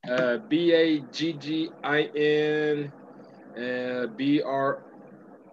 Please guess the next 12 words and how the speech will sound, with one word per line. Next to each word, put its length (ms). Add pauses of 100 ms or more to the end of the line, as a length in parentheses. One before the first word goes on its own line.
O 420
A 180
D 260
S. 340 (1200)
I 80
think 160
they 120
just 200
have 160
Facebook, 460 (120)
I 60
believe. 380